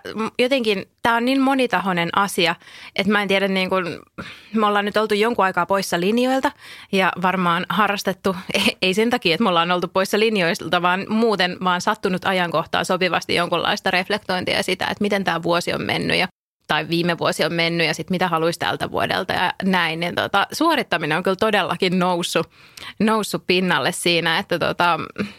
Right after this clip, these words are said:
sä suosittelit mulle sitä yhtä kirjaa ja mä olin aivan silleen, että tää on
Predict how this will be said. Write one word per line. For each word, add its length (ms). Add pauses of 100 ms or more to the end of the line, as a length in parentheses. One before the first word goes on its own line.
(140)
sä 100
suosittelit 480
mulle 220
sitä 220
yhtä 220
kirjaa 580
ja 80
mä 120
olin 140
aivan 400
silleen, 340
että 100
tää 100
on 80